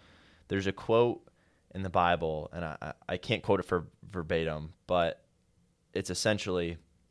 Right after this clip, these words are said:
it's harder for a wealthy man to get into heaven than a camel through the eye of a needle. And I think that just ties back to there's a lot of people who have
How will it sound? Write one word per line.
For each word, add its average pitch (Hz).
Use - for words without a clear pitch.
it's -
harder 107
for 98
a 90
wealthy 92
man 87
to 85
get 80
into 82
heaven 80
than 87
a 80
camel 87
through 85
the 78
eye 78
of 78
a 76
needle. 73
And 92
I 95
think 98
that 90
just -
ties 90
back 87
to 90
there's 90
a 87
lot 90
of 87
people 87
who 90
have 85